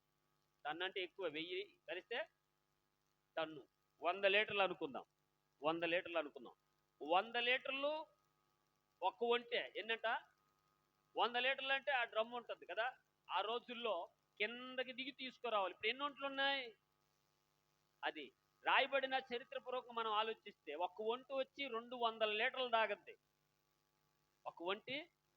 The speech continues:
రెండు వందల లీటర్లు తాగద్ది. పది ఒంట్లు, పది రోళ్ళు ఎంత? ఇరవై అంటే రెండు వేల లీటర్లు నీళ్లు చేదుకొచ్చి పోయటమే గాక, యాకోబుకి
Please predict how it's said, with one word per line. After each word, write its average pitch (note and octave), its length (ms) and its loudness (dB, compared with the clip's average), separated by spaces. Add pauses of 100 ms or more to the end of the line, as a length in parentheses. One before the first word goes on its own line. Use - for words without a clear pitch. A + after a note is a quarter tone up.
(380)
రెండు G#3 280 2
వందల A3 280 2
లీటర్లు B3+ 320 2
తాగద్ది. G#3 480 4 (280)
పది A3 160 4
ఒంట్లు, C4 320 0 (120)
పది A#3 180 4
రోళ్ళు C4 240 4
ఎంత? C4+ 520 4 (1800)
ఇరవై A#3 280 0
అంటే C4+ 440 0 (1500)
రెండు G#3 340 -2
వేల G#3 380 6
లీటర్లు C4 560 0
నీళ్లు B3+ 360 -4 (100)
చేదుకొచ్చి C4 440 2
పోయటమే B3+ 500 -2
గాక, A#3+ 300 4
యాకోబుకి A#3 720 2